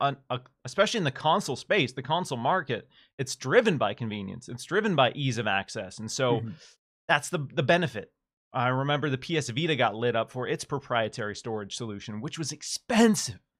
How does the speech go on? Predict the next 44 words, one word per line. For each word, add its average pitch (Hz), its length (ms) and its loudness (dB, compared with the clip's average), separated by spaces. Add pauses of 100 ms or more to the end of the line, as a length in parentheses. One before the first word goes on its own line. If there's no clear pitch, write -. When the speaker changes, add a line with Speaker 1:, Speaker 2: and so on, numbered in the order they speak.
(240)
Speaker 1:
So - 360 4
Speaker 2:
Yeah, 247 100 12
you, 240 80 8
Speaker 1:
expensive. 185 640 4 (140)
Speaker 2:
you 220 200 8
wanna 247 220 10
talk 156 180 8
about 135 200 4
expensive, - 800 -2
dude. 117 340 -2
Those 151 300 2
things 107 420 -2
were 95 260 -10 (680)
like, 110 180 -8 (160)
so - 220 -2
they 208 120 6
were 196 80 6
selling 139 340 4
gold 131 360 2
chips, - 580 -2
platinum 139 420 0
chips - 380 -2
with 104 120 -10
those 104 240 -8
things. 90 500 -14
Speaker 1:
Oh, 233 200 8
Speaker 2:
Jeez. 135 120 2
Speaker 1:
man, 165 240 4
that 170 80 8
was 185 100 6
a 143 60 -2
Speaker 2:
<laughs> - 180 2
Speaker 1:
status 185 400 4
symbol. 135 260 0
You, 170 260 -4
oh, 151 140 -4 (380)
you 196 100 0
got 202 180 0
a 151 60 -2
sixty-four 190 1300 0
megabyte? 170 840 0
Oh, 180 200 0
<laughs> - 0 -
damn. - 800 4